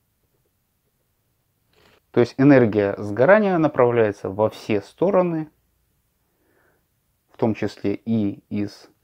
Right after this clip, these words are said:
стартового отрезка трубы либо пароиспарителя, и все камни в каменке прогреваются как надо. Так как снаружи каменка имеет стенку, а далее у печи есть каменная либо металлическая облицовка,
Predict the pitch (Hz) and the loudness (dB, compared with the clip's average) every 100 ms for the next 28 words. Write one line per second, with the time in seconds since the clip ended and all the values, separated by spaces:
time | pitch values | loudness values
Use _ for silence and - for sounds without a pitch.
0 | _ _ _ _ - - 110 - 101 101 | _ _ _ _ -20 -2 -2 -2 -6 -6
1 | 101 - 104 110 101 98 104 101 98 95 | -8 -10 -6 -6 -4 -6 -6 -8 -10 -8
2 | 92 101 - 123 185 196 185 180 - _ | -8 -8 -6 -4 -4 -6 -8 -8 -12 _
3 | _ _ _ _ _ _ _ _ _ - | _ _ _ _ _ _ _ _ _ -10
4 | 117 - - 107 95 _ 113 101 110 - | -10 -6 -2 -2 -2 _ -2 -2 -6 -14
5 | - 175 170 151 - - 98 101 120 147 | -4 -4 -4 -8 -10 -8 -6 -4 -2 -2
6 | 127 - - - 113 - _ 101 98 - | -4 -14 -10 -6 -6 -8 _ -10 -10 -14
7 | _ _ _ _ _ _ _ 170 - 123 | _ _ _ _ _ _ _ -2 0 -4
8 | - 185 160 170 117 104 139 113 98 101 | -2 0 2 2 0 0 0 0 -2 -4
9 | 113 131 107 - - 220 214 - 92 - | 0 0 0 -6 -2 0 0 -4 -8 -10
10 | _ - 135 160 117 98 - - 113 151 | _ -2 2 2 2 0 -4 -8 -6 -4
11 | 147 - 110 107 127 - - - _ - | -4 -2 -2 0 0 -2 -14 -20 _ 2
12 | 139 117 101 98 98 110 117 120 120 135 | 2 4 0 -6 -6 -2 0 0 2 0
13 | 117 98 - 95 98 104 113 - - 220 | 0 -6 -10 -10 -6 -4 -4 -4 0 0
14 | - 123 | 0 -6